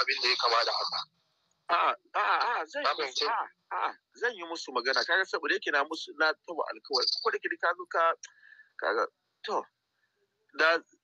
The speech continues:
Speaker 2: da, mm.
Speaker 1: Amma, amma misali, idan review naka aka yi, ya kamata ka kalla.
Speaker 2: Eh, review ɗina ne. Kaga,
Speaker 1: Hmm?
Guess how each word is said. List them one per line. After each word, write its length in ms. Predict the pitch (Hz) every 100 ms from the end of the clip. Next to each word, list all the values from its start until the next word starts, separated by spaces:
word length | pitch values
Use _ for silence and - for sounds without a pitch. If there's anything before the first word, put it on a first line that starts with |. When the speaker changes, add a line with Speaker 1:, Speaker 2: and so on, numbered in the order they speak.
| _ _ 147
Speaker 2:
da, 200 | 156 165 - 131 - - - - - - - -
mm. 260 | 170 170 165 _ -
Speaker 1:
Amma, 180 | - 180 190 196 - - - - _ _ _ -
amma 220 | - - - -
misali, 340 | - 1077 - - _ _ _ _ _
idan 240 | - - - -
review 160 | - - 135
naka 240 | 139 - -
aka 140 | -
yi, 540 | - - - - - 147
ya 120 | 165
kamata 320 | 156 143 - -
ka 160 | 139 117
kalla. 240 | - - - - _ -
Speaker 2:
Eh, 520 | 175 175 170 165 165 - - 185
review 480 | 214 220 202 220 170
ɗina 340 | - 170 160 160
ne. 200 | 117 - _ _ _ _ _ _ _ _ _ - _
Kaga, 560 | - 156 165 170 170 160 _ _ -
Speaker 1:
Hmm? 220 | - 160